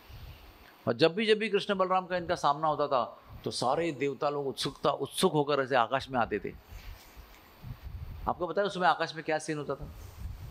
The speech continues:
देवता लोग ना, मैंने कल भी बताया था कि वो बड़े आसक्त होते हैं अपने, अपने पद से, शक्ति से, position से।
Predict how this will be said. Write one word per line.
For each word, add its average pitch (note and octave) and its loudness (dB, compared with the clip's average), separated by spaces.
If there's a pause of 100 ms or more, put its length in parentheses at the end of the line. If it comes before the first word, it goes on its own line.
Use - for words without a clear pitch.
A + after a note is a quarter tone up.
(760)
देवता A2+ 2
लोग C#3 -2
ना, D3 -6 (640)
मैंने B2+ -2
कल D3 0
भी F3 -2
बताया A2+ 0
था - -8
कि - -8
वो A2+ -2
बड़े B2 2
आसक्त B2 0
होते A2+ 0
हैं G2+ -10
अपने, A2+ -2
अपने A#2 -2
पद A2+ -2
से, A2+ 0
शक्ति A2+ -4
से, A#2 -2
position A2+ -4
से। G#2+ -6